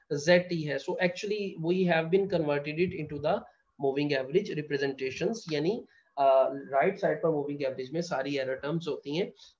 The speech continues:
और left side पर वाई टी होता है, उस तरह की फॉर्म बन गई है। अब इस form को हम यूज़ करेंगे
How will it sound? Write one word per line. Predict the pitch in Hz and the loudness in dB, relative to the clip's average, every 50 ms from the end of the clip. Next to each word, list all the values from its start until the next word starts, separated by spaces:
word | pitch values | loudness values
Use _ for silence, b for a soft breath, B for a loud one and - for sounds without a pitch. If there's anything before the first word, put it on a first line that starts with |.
| - | -6
और | 139 139 135 135 135 135 135 131 | -2 0 0 0 0 -2 -2 -2
left | 139 147 - - | -4 -4 -4 -4
side | 151 143 143 143 | -4 -2 -2 -2
पर | - 147 | -4 -4
वाई | 135 131 127 127 | -2 -2 -2 -4
टी | 127 - 156 | -4 -4 -4
होता | 147 131 127 - - | -4 -4 -4 -4 -6
है, | - - - - | -6 -6 -8 -10
उस | 190 175 - - | -10 -8 -6 -4
तरह | 165 - 156 151 | 0 0 0 0
की | 156 147 | -2 -6
फॉर्म | - - 127 123 127 127 | -12 -12 -12 -12 -12 -12
बन | 123 120 120 | -12 -12 -12
गई | 120 - - 120 | -12 -14 -16 -16
है। | 120 - - _ _ _ _ _ _ _ _ _ _ _ _ _ _ _ - - - | -16 -18 -18 _ _ _ _ _ _ _ _ _ _ _ _ _ _ _ -18 -10 0
अब | 170 151 | 6 6
इस | 208 220 214 - | 6 6 6 6
form | 220 214 208 202 | 6 6 6 6
को | 208 208 208 | 4 4 4
हम | 202 190 160 | 4 2 0
यूज़ | 165 165 165 - | 0 0 0 2
करेंगे | 175 165 160 160 160 196 190 | 2 4 4 4 2 2 0